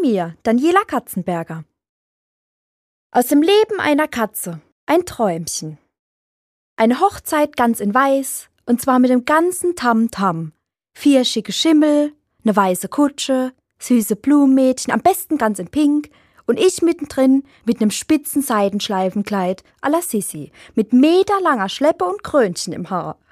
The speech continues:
Wenn nicht ich, wer dann bitte? Da ich von Haus aus zur Spezies mehr ist besser neig, müsste das doch einer der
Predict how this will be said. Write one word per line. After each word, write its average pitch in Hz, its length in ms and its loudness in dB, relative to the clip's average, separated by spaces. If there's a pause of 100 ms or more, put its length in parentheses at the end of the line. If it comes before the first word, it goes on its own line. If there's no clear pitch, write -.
(640)
Wenn 330 220 6
nicht 349 160 -4
ich, 311 300 -2
wer 254 140 2
dann 202 300 -2
bitte? 170 340 -8 (360)
Da 330 160 6
ich 302 100 -2
von 294 180 -4
Haus 403 260 2
aus 285 260 -2
zur 294 100 -6
Spezies 285 600 -4
mehr 294 500 4
ist - 400 -10
besser 339 380 -2
neig, 180 520 -6
müsste 330 280 -2
das 285 180 0
doch 285 120 -2
einer 240 240 0
der 233 140 -2